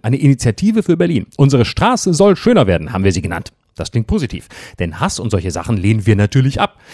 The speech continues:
Wir wollen halt ein bisschen Stimmung machen. Wenn zum Beispiel einer zu schnell gefahren ist, müssen wir verhindern, dass Notärzte dem Idioten auch noch helfen. Wir stellen uns einfach wie die Gaffer auf der Autobahn hin, dass die nicht mehr durchkommen. Nix mehr mit Gassen für Rettungsfahrzeuge und so ein Quatsch.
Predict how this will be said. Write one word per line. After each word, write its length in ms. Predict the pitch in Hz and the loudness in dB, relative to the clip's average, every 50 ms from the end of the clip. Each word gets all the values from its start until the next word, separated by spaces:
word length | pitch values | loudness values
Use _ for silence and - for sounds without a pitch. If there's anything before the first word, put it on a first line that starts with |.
| - - - - | -18 -18 -14 -10
Wir 300 | - 123 127 180 214 147 | -6 -2 0 0 0 -2
wollen 260 | 110 - - 156 160 147 | -2 -4 -4 -2 -4 -4
halt 160 | 175 175 - | -4 -4 -4
ein 60 | 175 | -4
bisschen 460 | 175 190 - - 202 208 208 202 202 | -4 -4 -4 -4 -2 -2 -2 -4 -4
Stimmung 320 | - - 294 302 285 190 107 | -4 -2 -2 0 0 0 -2
machen. 240 | 90 - - - _ _ | -4 -6 -10 -16 _ _
Wenn 140 | - 117 131 | -4 -4 -2
zum 100 | - 135 | -2 -2
Beispiel 300 | 127 147 170 - - 160 | -2 -2 -2 -4 -6 -8
einer 180 | - - 151 139 | -6 -6 -6 -6
zu 140 | - 156 143 | -4 -6 -6
schnell 260 | - 170 247 285 226 | -4 -2 -2 -2 -2
gefahren 320 | 147 - - 95 98 101 | -4 -4 -4 -6 -6 -4
ist, 160 | 123 175 - | -4 -4 -4
müssen 240 | - 170 196 - 160 | -2 -4 -4 -2 -2
wir 80 | 147 139 | -4 -2
verhindern, 400 | - 107 104 123 156 185 202 190 | -2 0 0 0 0 -2 -2 -2
dass 180 | 127 110 - | -2 -4 -2
Notärzte 640 | - 107 117 139 - - 143 156 165 - - - 190 | -2 -2 -2 -2 -2 -4 -4 -6 -6 -6 -4 -2 -2
dem 140 | 175 185 - | -2 0 0
Idioten 500 | 143 131 113 110 104 90 113 - - 139 | 0 0 2 2 0 0 0 -2 -4 -6
auch 140 | - - - | -8 -4 -4
noch 140 | 143 139 127 | -4 -4 -2
helfen. 340 | 190 262 285 - - - - _ _ - - - - - | -2 -4 -6 -6 -8 -16 -16 _ _ -20 -20 -20 -14 -8
Wir 120 | - 104 92 | -4 -4 -4
stellen 200 | - 113 110 120 | -2 -4 -4 -4
uns 140 | 123 - - | -4 -6 -6
einfach 260 | 120 117 - 127 101 | -6 -6 -6 -4 -4
wie 120 | 120 113 | -4 -2
die 140 | 110 101 92 | -2 -2 -2
Gaffer 360 | 98 101 107 - - 175 - | 0 -2 -2 -2 -4 -8 -6
auf 160 | - 127 - | -6 -6 -6
der 120 | - - - | -6 -4 -2
Autobahn 400 | 107 101 - 101 87 85 80 78 | -2 -2 -2 -2 -2 -2 -4 -4
hin, 300 | - - 107 131 185 220 - - - - | -2 0 2 4 2 2 0 -4 -8 -6
dass 120 | 117 107 | -6 -2
die 140 | - 113 110 | 0 0 0
nicht 120 | 110 92 | 0 2
mehr 100 | 139 139 | 0 2
durchkommen. 460 | 135 196 254 254 - - - 76 - _ _ - | 4 4 4 2 2 -2 -8 -8 -10 _ _ 0
Nix 200 | 156 - - - | 0 0 2 2
mehr 100 | 123 117 | 2 2
mit 200 | 113 107 - - | 2 2 -2 -4
Gassen 320 | - - - - - 110 | -6 -6 -4 -4 -4 -4
für 220 | - - 98 87 - | -4 -6 -6 -6 -6
Rettungsfahrzeuge 800 | 98 - 113 98 - - - 87 82 - - - 90 85 85 | -6 -4 -4 -4 -4 -4 -6 -6 -8 -4 -2 -2 0 0 0
und 120 | 82 78 - | -2 -2 -2
so 80 | 82 | -6
ein 140 | 73 69 - | -8 -10 -10
Quatsch. 400 | - - - 82 - - - - | -14 -12 -10 -10 -10 -10 -14 -16